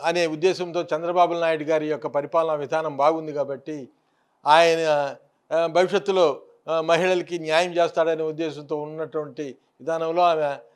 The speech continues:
రా-, చంద్రబాబు విషయంలో పక్కాగా న్యా-, ఉండి రాజకీయం, ఆ, ఎలక్షన్లు చేయటం జరిగింది. ఈ ఎలక్షన్లో ఖచ్చితంగా చంద్రబాబు నాయుడు గెలవాలనే ఉద్దేశంతో కష్టపడ్డాం ఇద్దరము. అటు ఉదయగిరి కానీ, ఇటు ఆత్మకూరు కానీ, ఇటు ఎంపీ గారికి కానీ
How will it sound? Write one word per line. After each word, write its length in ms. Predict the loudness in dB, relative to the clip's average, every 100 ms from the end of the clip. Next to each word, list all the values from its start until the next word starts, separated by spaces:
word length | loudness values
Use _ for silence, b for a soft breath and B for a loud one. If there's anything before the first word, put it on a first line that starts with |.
| _ _ 0
రా-, 800 | 4 4 2 0 -4 -8 -8 -6
చంద్రబాబు 440 | 2 6 6 4
విషయంలో 720 | -6 -4 -4 -2 0 -2 -2 _ _ _ _ 2
పక్కాగా 640 | 4 8 10 10 8 6 -8 -4
న్యా-, 720 | 2 4 4 0 -4 -10 -8
ఉండి 340 | -8 -4 0
రాజకీయం, 520 | 4 2 2 -6 -6 -10 -12 -10
ఆ, 400 | -8 -8 -10 -12 _ _ -2
ఎలక్షన్లు 480 | 0 2 0 -2
చేయటం 380 | -2 -4 -4 -4
జరిగింది. 460 | -4 -4 -6 -8 -12 _ _
ఈ 100 | -2
ఎలక్షన్లో 640 | 0 0 0 0 2 0 -2 _ _ -4
ఖచ్చితంగా 720 | -4 -2 0 4 6 6 4 -8 -8
చంద్రబాబు 340 | 0 2 2
నాయుడు 260 | 0 -2 0
గెలవాలనే 500 | 2 6 4 4 -4
ఉద్దేశంతో 520 | -8 -10 -10 -12 -8
కష్టపడ్డాం 560 | -8 -6 -8 -2 -2
ఇద్దరము. 440 | -2 -8 -6 -8 -10 _ _ _ _ -12
అటు 120 | -6
ఉదయగిరి 440 | 0 0 0 -2
కానీ, 260 | 0 0 -2
ఇటు 140 | -2 -2
ఆత్మకూరు 400 | -2 -6 -12 -6
కానీ, 240 | -8 -8 -10
ఇటు 160 | -8
ఎంపీ 360 | -8 -8 -8 -4
గారికి 260 | -4 -4 -8
కానీ 160 | -12